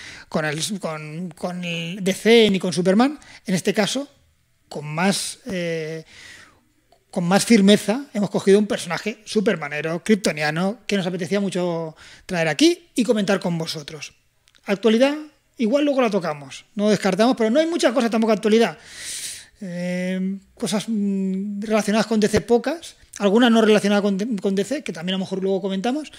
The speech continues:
pero, eh, hoy, y especialmente vamos a hablar de Supergirl, la película de Helen Slater. Queremos que nos ayudéis a hacer este directo, por lo tanto vamos a estar muy a-, muy atentos a vuestros comentarios, a vuestras cositas, eh,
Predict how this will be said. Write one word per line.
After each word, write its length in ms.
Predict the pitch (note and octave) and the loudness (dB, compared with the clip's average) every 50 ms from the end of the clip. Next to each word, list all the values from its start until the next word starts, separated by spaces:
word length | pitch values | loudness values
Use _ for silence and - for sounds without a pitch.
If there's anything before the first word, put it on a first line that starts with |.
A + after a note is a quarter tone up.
| - - - - - | -18 -18 -18 -20 0
pero, 200 | _ F#3 G3+ G#3+ - - - _ _ _ _ _ _ _ _ | _ 4 4 4 2 -4 -14 _ _ _ _ _ _ _ _
eh, 580 | A#3 G3+ F3+ F3 E3+ E3 E3 E3 E3+ F#3+ - _ _ _ _ _ | -4 -4 -2 -2 -2 -2 -2 -2 -4 -4 -8 _ _ _ _ _
hoy, 280 | A3+ A#3 B3+ D4 C#4 | 2 4 4 6 6
y 600 | A3+ A3+ G#3+ A#3 - - D4 C#4 C#4 C#4 G4 A4+ C4 | 6 6 4 2 0 -4 -8 -8 -6 -4 0 4 4
especialmente 580 | - - G#3 F3 A#3 B3 A#3+ C4 B3+ G#3 - | 6 8 8 8 10 10 10 8 8 8 6
vamos 140 | A3 G#3 E3 | 4 4 4
a 40 | E3+ | 4
hablar 180 | F3 G3 F#3 F3+ | 2 2 2 2
de 80 | E3+ | -2
Supergirl, 500 | - F3 - D#3 D#3+ D#3+ F3+ F#3 A3 C#4+ - | -4 -6 -8 -8 -6 -4 -2 -2 -4 -4 -8
la 80 | F#3 D#3 | -6 -4
película 260 | E3+ F3+ F#3 F3 D#3+ | -2 -2 -2 -2 -2
de 80 | - | -4
Helen 180 | D#3+ E3 D#3+ D3+ | -6 -8 -8 -8
Slater. 360 | - E3 D#3 D#3+ - E3 - - - - - - - _ _ _ _ _ _ _ _ _ | -10 -10 -10 -10 -12 -14 -16 -16 -20 -20 -20 -20 -20 _ _ _ _ _ _ _ _ _
Queremos 680 | - A#3 B3+ D#4 F4+ E4+ F4+ G4+ F#4 - - - - _ _ _ _ _ _ _ _ _ _ | 6 6 8 8 6 4 2 0 -2 -8 -10 -12 -14 _ _ _ _ _ _ _ _ _ _
que 80 | B3 | -2
nos 120 | C4 A#3+ C#4 | 0 2 2
ayudéis 420 | C#4+ C4 A3 G3+ F#3+ F#3+ F#3 - - | 2 2 2 2 0 0 -4 -6 -12
a 40 | - | -6
hacer 140 | - F#3+ F3+ | -4 -4 -2
este 160 | - G#3 G3 | 0 0 2
directo, 360 | G3 G3+ G3+ G3 - A#3 G3+ | 2 2 2 0 -4 -6 -2
por 120 | A3 G3 | -2 0
lo 40 | F3+ | 2
tanto 220 | G3+ G#3 G#3 G#3 A3 | 4 4 4 4 4
vamos 140 | G#3+ G#3 | 2 2
a 20 | G#3+ | 0
estar 240 | G3 - G#3 G3 B3 | 0 -2 -4 -2 0
muy 220 | A3 G3+ A#3+ B3+ | 2 2 4 4
a-, 100 | B3 C4 | 2 2
muy 160 | C#4+ A3 A3+ | 0 0 0
atentos 340 | A#3 G#3+ A#3 A#3 G3+ G3 D3 | 0 2 0 0 0 -4 -6
a 60 | D#3 | -2
vuestros 280 | F3+ A3 A3 - A#3+ - | -2 -2 -2 -2 -2 -4
comentarios, 600 | - G3 F#3 F3+ D#3 F3+ E3+ F#3 F#3+ G#3+ G3+ - - _ - - - - _ | -2 -2 -2 -2 -2 -2 0 0 -2 -2 -4 -10 -18 _ -20 -20 -20 -20 _
a 80 | - F#3 | -10 -6
vuestras 240 | F3+ G3+ - B3+ A3 | -4 -4 -2 -4 -4
cositas, 520 | - A3+ D#3+ F#3+ F3 F3 G3+ G#3 G#3+ - - - - - _ _ _ _ _ _ _ _ _ _ _ | -4 -6 -4 -4 -6 -6 -8 -10 -10 -14 -20 -20 -20 -20 _ _ _ _ _ _ _ _ _ _ _
eh, 520 | A#3+ G3+ F#3+ F#3 F#3 F#3 F3+ F3+ F3+ F3 | 2 4 4 4 4 4 4 2 0 -2